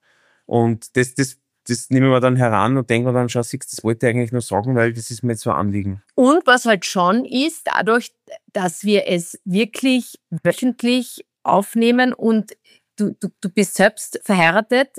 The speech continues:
Speaker 2: ähm, es ist nicht immer gleich super. Also, was dir, das ist ja, das ist ja jetzt nicht so total professionell mit, mit,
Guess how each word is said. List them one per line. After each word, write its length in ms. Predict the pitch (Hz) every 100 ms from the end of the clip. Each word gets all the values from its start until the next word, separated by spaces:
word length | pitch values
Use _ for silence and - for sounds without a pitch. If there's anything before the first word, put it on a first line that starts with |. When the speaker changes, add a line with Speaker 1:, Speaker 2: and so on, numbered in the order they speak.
| -
Speaker 2:
ähm, 460 | 202 202 214 214 - -
es 240 | 208 202
ist 540 | - 233 220 - - _ _ -
nicht 260 | 208 220 _ - - -
immer 420 | 233 226 247 320 _ _ _ _ -
gleich 340 | 190 180 208
super. 540 | - 220 - 254 359 339 -
Also, 380 | 190 226 220
was 140 | 202 -
dir, 140 | 240
das 140 | 220 202
ist 160 | 214
ja, 260 | 220 208 196
das 200 | 220 196
ist 100 | 208
ja 80 | 208
jetzt 280 | 202 175
nicht 200 | 208 208 _
so 640 | - - - _ - 220
total 400 | 196 185 151 180
professionell 760 | 220 190 175 202 208 185 175 214
mit, 360 | 208 175 - 220
mit, 220 | 196